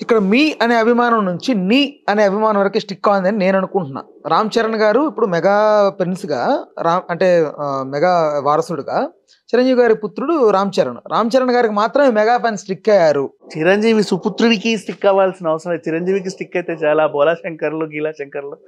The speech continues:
Speaker 2: ఫ్లాప్ అయ్యేవి కాదు. ఇక్కడ విషయం ఏంటంటే ఒకటే గుర్తుపెట్టుకో, ఎవరికి స్టిక్ అవ్వట్లా వీళ్ళు.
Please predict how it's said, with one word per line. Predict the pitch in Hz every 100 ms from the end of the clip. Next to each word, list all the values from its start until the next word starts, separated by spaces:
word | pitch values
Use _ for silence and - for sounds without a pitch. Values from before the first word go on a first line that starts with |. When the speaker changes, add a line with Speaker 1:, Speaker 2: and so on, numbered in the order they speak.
| - - - -
Speaker 2:
ఫ్లాప్ | 135 151
అయ్యేవి | 165 156 151
కాదు. | 131 123 127 127 101 - - - - - _ _
ఇక్కడ | - 131
విషయం | 131 123 180 190
ఏంటంటే | 196 170 151 135 127 147 247 302 -
ఒకటే | 131 170 190
గుర్తుపెట్టుకో, | 170 - 156 151 - 110 90 _ - 135
ఎవరికి | 135 165 196 240
స్టిక్ | - 170
అవ్వట్లా | 180 170 165 151
వీళ్ళు. | 123 107